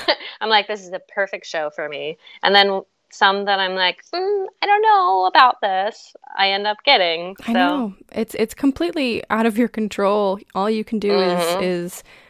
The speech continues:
Speaker 2: hone your talents to the best of your abilities, go in, show them what you have.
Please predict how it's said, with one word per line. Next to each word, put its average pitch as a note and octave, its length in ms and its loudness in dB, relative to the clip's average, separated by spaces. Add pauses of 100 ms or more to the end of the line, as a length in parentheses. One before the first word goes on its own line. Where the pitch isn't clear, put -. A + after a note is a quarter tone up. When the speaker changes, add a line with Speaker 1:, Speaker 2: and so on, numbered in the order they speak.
(140)
Speaker 2:
hone G#3+ 380 0
your F#3+ 140 -2
talents F3+ 540 -2
to F#3+ 80 -6
the F3 80 -10
best F3 220 -6
of F3+ 100 -8
your F3 80 -4
abilities, F3 520 -4
go F3 260 -4
in, F3 140 -6
show E3+ 200 -6
them E3+ 200 -10
what E3+ 100 -10
you E3+ 140 -8
have. F3 560 -6